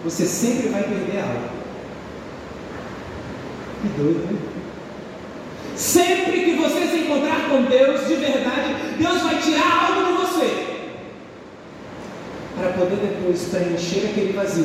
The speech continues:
com algo da parte dele. Cada encontro que você tiver com Deus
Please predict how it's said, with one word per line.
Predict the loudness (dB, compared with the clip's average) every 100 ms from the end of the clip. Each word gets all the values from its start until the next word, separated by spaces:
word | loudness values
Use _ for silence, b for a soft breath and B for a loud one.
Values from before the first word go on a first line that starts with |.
| 2
com | 2 2
algo | 2
da | 2
parte | 0 -2 -2 4
dele. | 4 4 2 -4 -6 -8 -10 -12 -12 -14 -14 -14 -14 -14 -14 -14 -4
Cada | 2 4
encontro | 4 4 2 0 -4 -6 -8 -10 -12 -4
que | -2
você | 2 2
tiver | 2 0 0
com | 0 0
Deus | 0 -2 -6 -8